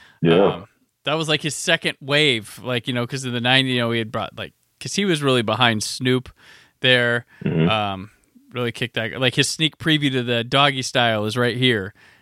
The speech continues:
Speaker 2: in this, in this
Speaker 1: Yeah.
Speaker 2: album. Um, it's almost like a commercial selling point there. Uh, but yeah, it's, it's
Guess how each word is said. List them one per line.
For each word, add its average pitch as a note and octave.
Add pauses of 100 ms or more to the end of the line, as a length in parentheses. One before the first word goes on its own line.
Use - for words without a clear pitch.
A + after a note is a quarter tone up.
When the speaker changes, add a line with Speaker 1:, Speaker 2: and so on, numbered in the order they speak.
(160)
Speaker 2:
in A2
this, -
in A#2+
this G#2+
Speaker 1:
Yeah. G#2
Speaker 2:
album. G#2
Um, A2 (760)
it's -
almost A#2
like A#2
a A2
commercial A#2
selling A2+
point G2+
there. G2 (540)
Uh, G#2+ (580)
but C3+
yeah, D3+
it's, B2
it's -